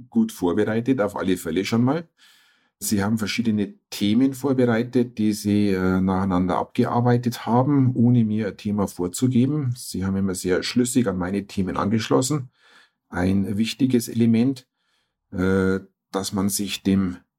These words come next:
chronologischen Ablauf seines Gegenübers anpasst und nicht irgendwas aufdrängt, weil das zerreißt nämlich dann das ganze Denken.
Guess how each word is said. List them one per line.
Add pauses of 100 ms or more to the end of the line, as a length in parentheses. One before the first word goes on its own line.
(400)
chronologischen
Ablauf
seines
Gegenübers
anpasst
und
nicht
irgendwas
aufdrängt, (540)
weil
das
zerreißt
nämlich
dann
das
ganze
Denken.